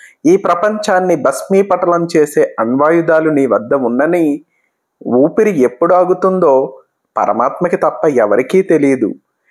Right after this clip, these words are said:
ఈ ప్రపంచాన్ని శాసించేంత గొప్పవారెవరైనా, సంపన్నులైనా, బలవంతులైనా,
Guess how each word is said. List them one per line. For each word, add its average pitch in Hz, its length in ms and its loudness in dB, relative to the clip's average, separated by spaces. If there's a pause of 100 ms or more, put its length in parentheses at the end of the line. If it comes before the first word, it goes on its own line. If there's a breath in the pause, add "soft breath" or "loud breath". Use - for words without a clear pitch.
(160)
ఈ 156 100 4
ప్రపంచాన్ని 202 760 -2
శాసించేంత 208 840 0
గొప్పవారెవరైనా, 175 1080 2
సంపన్నులైనా, 180 880 0
బలవంతులైనా, 170 960 0